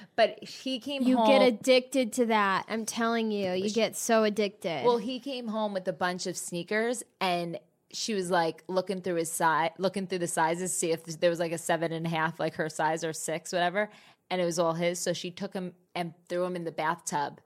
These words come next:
Speaker 1: and
Speaker 2: Oh,
Speaker 1: lit
Speaker 2: so
Speaker 1: him
Speaker 2: he
Speaker 1: on
Speaker 2: wasn't
Speaker 1: fire.
Speaker 2: cheating or anything? She just was
Speaker 1: She,
Speaker 2: mad he
Speaker 1: she was
Speaker 2: didn't
Speaker 1: mad
Speaker 2: wear
Speaker 1: at
Speaker 2: her sneakers?
Speaker 1: Yep.
Speaker 2: All right. <clears throat>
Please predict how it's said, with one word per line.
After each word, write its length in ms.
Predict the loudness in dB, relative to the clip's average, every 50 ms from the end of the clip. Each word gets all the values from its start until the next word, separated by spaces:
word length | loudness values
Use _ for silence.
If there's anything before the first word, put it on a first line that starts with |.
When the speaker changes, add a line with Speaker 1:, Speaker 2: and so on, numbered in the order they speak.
| _ _
Speaker 1:
and 140 | -4 0 2
Speaker 2:
Oh, 60 | 4
Speaker 1:
lit 100 | 4 4
Speaker 2:
so 60 | 6
Speaker 1:
him 60 | 6 6
Speaker 2:
he 40 | 6
Speaker 1:
on 60 | 6
Speaker 2:
wasn't 240 | 4 4 4 4 2 2
Speaker 1:
fire. 80 | 2 2
Speaker 2:
cheating 300 | 4 4 4 4 4 2
or 80 | 2 0
anything? 540 | 0 0 0 0 0 0 0 0 0 0
She 200 | -2 -4 -6 -4
just 460 | -2 -2 -2 -2 -2 -6 -10 -14 -14 -12 -6
was 180 | -4 -2 -2 -2
Speaker 1:
She, 120 | -2 -2 -2
Speaker 2:
mad 260 | 0 0 0 0 0
he 60 | 0 2
Speaker 1:
she 40 | 2
was 80 | 0 2
Speaker 2:
didn't 40 | 2
Speaker 1:
mad 160 | 2 2 2
Speaker 2:
wear 20 | 2
Speaker 1:
at 40 | 0
Speaker 2:
her 80 | -2 -6
sneakers? 540 | -8 -10 -8 -6 -6 -6 -8 -10 -14 -14 -16 _ _ -6
Speaker 1:
Yep. 220 | -4 -4 -4 -6 -8 _ _ _ _ _ _ _ _ _ _ _ _ _ _ _ -10 -10 -10 -10 _ _ _ _ -20 -20 -20 -12 -6 -2
Speaker 2:
All 160 | -2 0 0
right. 240 | 0 -2 -2 -4 -6
<clears throat> 40 | _